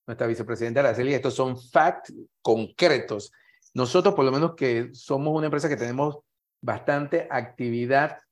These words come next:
por lo general nosotros comparamos nuestros resultados con la plataforma de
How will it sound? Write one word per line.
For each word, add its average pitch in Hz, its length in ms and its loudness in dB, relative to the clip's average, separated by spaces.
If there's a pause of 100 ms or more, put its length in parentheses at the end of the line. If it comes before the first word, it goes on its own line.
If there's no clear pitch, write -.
por 123 300 2
lo 123 200 2
general 123 260 2
nosotros 156 460 2
comparamos 131 760 -2 (380)
nuestros 123 760 0
resultados 123 600 2
con 123 400 -2
la 117 160 -2
plataforma 143 580 -4
de 143 60 2